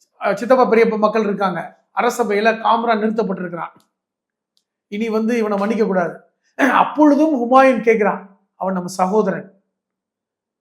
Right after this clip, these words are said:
தந்தை பாபருக்கு நாம் வாக்குறுதி கொடுத்திருக்கிறோம்,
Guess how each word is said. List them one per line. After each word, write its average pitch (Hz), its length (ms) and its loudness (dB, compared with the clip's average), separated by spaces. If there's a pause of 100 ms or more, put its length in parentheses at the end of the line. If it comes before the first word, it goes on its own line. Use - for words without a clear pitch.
(360)
தந்தை 214 260 4
பாபருக்கு 233 540 8
நாம் 214 180 2
வாக்குறுதி 214 440 2
கொடுத்திருக்கிறோம், 170 560 -8